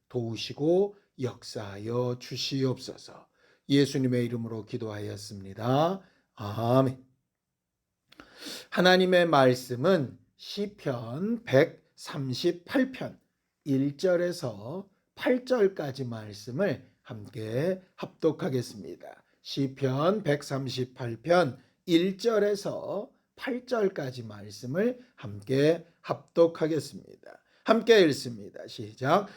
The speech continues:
내가 전심으로 주께 감사하며 신들 앞에서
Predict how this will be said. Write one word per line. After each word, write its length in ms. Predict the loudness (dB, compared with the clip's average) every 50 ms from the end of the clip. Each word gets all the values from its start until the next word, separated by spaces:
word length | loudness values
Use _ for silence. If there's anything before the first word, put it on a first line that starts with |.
| -18 _
내가 580 | 4 10 10 10 12 10 8 4 4 -2 -16 _ _ _ _ -16
전심으로 920 | -8 -6 -4 -4 -4 -4 -6 -4 -2 -2 0 2 2 2 2 2 0 -4 -6
주께 440 | -8 -12 -12 -6 -2 0 0 0 0
감사하며 1040 | -2 -4 -4 -4 -6 -6 -6 -6 -6 -6 -8 -2 2 4 4 4 4 2 -2 -8 _ _ _ _ -12
신들 520 | -8 -6 -4 -2 0 0 4 4 6 6
앞에서 800 | 6 4 2 2 2 2 2 0 -2 -6 -6 -6 -10 -10 -10 -12